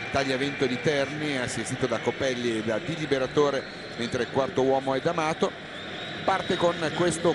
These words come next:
quattro quattro due a rombo con Giulio fra i pali, Maicon, Ranocchia, Cordobo e Capitan Zanetti inquadrato in difesa, Cargià, Tiago Motta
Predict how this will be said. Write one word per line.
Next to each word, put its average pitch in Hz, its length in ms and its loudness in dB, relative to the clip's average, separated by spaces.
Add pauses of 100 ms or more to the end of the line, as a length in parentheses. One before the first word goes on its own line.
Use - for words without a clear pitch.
quattro 185 380 2
quattro 170 360 0
due 175 220 4
a 170 40 4
rombo 160 360 4
con 151 340 0
Giulio 156 240 4
fra 151 160 2
i 156 80 2
pali, 160 340 2 (380)
Maicon, 147 500 0
Ranocchia, 147 500 0
Cordobo 147 500 2
e 123 160 -2
Capitan 143 680 -2
Zanetti 139 380 -2
inquadrato 131 600 2 (420)
in 131 280 -2
difesa, 147 480 0 (340)
Cargià, 139 640 0 (680)
Tiago 147 320 4
Motta 143 460 0